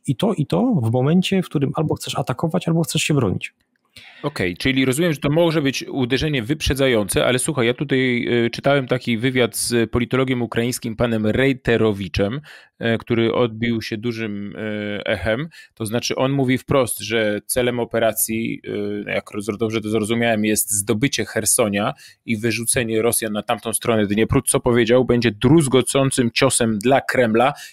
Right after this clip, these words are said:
Speaker 2: i rosyjskiego obozu władzy, który pod ciosem takim potężnym, e, prestiżowym może się wręcz załamać. E, to jak to interpretować? To jest po prostu takie, rozumiem, e, tamtamy,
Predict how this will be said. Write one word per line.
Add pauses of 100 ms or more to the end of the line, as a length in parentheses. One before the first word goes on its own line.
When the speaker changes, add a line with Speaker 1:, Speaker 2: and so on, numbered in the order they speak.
(120)
Speaker 2:
i
rosyjskiego
obozu
władzy,
który
pod
ciosem
takim (260)
potężnym, (260)
e,
prestiżowym
może
się
wręcz
załamać. (340)
E,
to
jak
to
interpretować?
To
jest
po
prostu
takie,
rozumiem, (300)
e,
tamtamy,